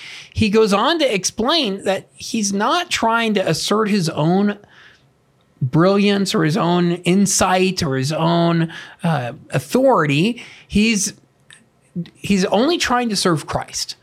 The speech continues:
And this is his point in the verses we'll look at today. He goes on to say, "For, for am I now seeking the approval of men or of God?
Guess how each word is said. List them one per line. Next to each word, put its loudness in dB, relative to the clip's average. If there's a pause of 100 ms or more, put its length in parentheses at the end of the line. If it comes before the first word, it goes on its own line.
(240)
And 2
this 0
is 0
his 0
point 0
in 2
the 0 (460)
verses 0
we'll 2
look 0
at -2
today. -2 (260)
He -8
goes 4
on 2
to 0
say, 0
"For, -2 (380)
for 0
am 2
I 4
now 0
seeking 0
the 2
approval 0
of -2
men -2
or 2
of -2
God? -2